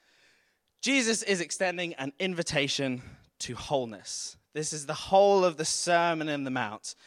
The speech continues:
He is going through the law, the things that, um, the Pharisees have kind of put in place to kind of say, "You should be doing this, you should be doing that."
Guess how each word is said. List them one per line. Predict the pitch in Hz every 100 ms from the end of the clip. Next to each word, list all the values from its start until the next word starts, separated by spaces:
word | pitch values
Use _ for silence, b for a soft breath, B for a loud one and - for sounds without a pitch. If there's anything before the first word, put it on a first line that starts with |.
| b b b
He | 160
is | 160
going | - 196 196 190
through | 180 165
the | 139
law, | 139 190 196 190
the | 170 139
things | 196 190 185 -
that, | 147 - b b b b
um, | 117 123 117 113 - _ _ _ - - -
the |
Pharisees | - 170 165 170 170
have | 156
kind | 165 151
of | 143
put | 185 175
in | 170
place | - 165 151 - -
to | -
kind | 147 127
of |
say, | - 135
"You | 127
should | 120 196
be | 170
doing | 139 135
this, | 143
you | 135
should | 135
be | 127
doing | 120 117
that." | 120 -